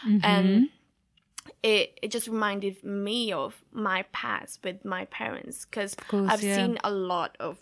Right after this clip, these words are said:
Speaker 2: you know, the breakup thing, and I just kinda remembered, like, you know, what I promised to myself, like, I don't wanna repeat the same history for me.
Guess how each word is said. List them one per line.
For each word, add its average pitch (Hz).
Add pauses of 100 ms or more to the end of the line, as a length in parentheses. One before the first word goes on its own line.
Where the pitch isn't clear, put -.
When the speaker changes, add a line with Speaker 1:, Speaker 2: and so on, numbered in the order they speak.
(260)
Speaker 2:
you -
know, 90
the -
breakup 196
thing, 190
and 196 (600)
I 214
just 208
kinda 214
remembered, 214
like, - (100)
you 220
know, 202
what 202
I -
promised 214
to 214
myself, 214
like, 220 (160)
I 208 (180)
don't 202
wanna 202
repeat 196
the 214
same 196
history 220
for 190
me. 190